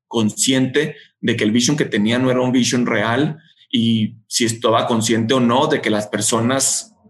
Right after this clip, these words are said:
que estaban como casteadas en este show,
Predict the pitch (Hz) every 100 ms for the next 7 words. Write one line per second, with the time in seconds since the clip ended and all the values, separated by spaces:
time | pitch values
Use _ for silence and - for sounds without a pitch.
0 | _ - 113 113 110 - 113 123 123 123
1 | 110 107 98 95 - - 120 113 - -
2 | 120 120 147 131 - 113 110 113 131 -
3 | 139 160 -